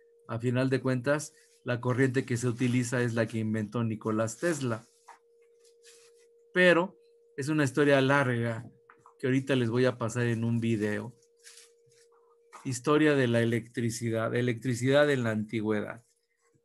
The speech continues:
Vamos a irnos a, comparto pantalla,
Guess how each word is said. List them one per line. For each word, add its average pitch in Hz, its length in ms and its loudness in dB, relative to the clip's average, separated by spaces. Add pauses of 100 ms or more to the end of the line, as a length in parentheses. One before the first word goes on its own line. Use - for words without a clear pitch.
(120)
Vamos 139 380 -2
a 135 140 2
irnos 156 560 -2
a, 160 340 -2 (300)
comparto 123 580 -4
pantalla, 139 580 -2